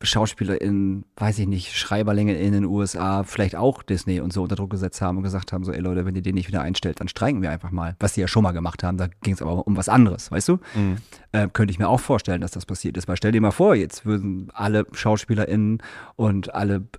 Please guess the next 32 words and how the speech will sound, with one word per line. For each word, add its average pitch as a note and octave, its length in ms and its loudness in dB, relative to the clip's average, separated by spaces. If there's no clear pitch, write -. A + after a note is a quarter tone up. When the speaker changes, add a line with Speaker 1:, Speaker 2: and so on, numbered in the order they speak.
Speaker 1:
Schreiberlinge G#2 640 4
und E2 100 0
so, G#2 160 0
die F#2+ 80 0
Gewerkschaften A#2+ 840 4
im A2 120 2
Endeffekt B2+ 360 2
in B2+ 60 2
den B2+ 80 2
U B2 80 2
S B2 100 0
A, C3+ 320 2
äh, G2 200 4
würden G2 340 0
einfach F2+ 220 0
mal G#2 140 2
sagen, G#2 260 2
so, G#2+ 80 0
„Ey, A#2+ 220 2
äh, E2 300 -4
wenn F#2 500 -2
das, - 280 -6
das - 200 -2
hier B2+ 200 4
angeblich, G#2+ 580 0
äh, G2 100 2
freie G2+ 280 2
Meinungsäußerung A#2 680 6
<laughs> - 20 8
sein G#2+ 280 4
soll, - 320 4
äh, G#2 360 8